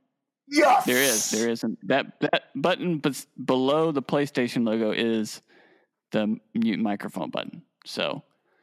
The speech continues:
Speaker 1: 'Cause sometimes I go into
Speaker 2: inevitably
Speaker 1: Apex and I play with randos, and these ten-year-olds say some raunchy stuff, and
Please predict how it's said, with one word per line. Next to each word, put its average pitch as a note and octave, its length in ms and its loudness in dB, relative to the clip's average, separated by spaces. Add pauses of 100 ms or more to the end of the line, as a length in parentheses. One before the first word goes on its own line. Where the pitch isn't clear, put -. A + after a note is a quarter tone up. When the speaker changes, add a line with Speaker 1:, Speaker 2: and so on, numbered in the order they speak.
(500)
Speaker 1:
'Cause G#2 160 0
sometimes D3 460 4
I F3+ 100 4
go B2+ 120 2
into A#2 100 2
Speaker 2:
inevitably G#2+ 260 4
Speaker 1:
Apex G2 380 -2
and F#2+ 160 -6
I G2 80 2
play A2+ 240 0
with G#2+ 200 -2
randos, F#2 680 0
and G#2 100 0
these A2 160 0
ten-year-olds A2+ 840 0
say A2 220 0
some F#2 340 -2
raunchy G#2 520 2 (220)
stuff, - 600 -6 (420)
and F2+ 540 2